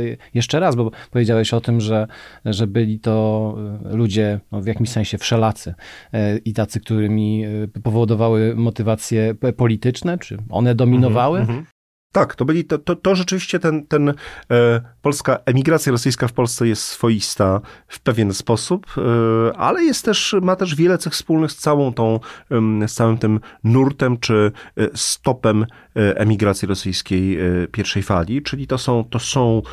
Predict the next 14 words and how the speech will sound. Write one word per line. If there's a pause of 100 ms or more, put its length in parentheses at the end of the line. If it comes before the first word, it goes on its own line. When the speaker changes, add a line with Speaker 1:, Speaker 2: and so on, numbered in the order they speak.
(180)
Speaker 2:
ludzie
mocno
motywowani
politycznie, (320)
albo
żywiący
nadzieję
na
działalność
i
obalenie
bolszewików
z
zagranicy,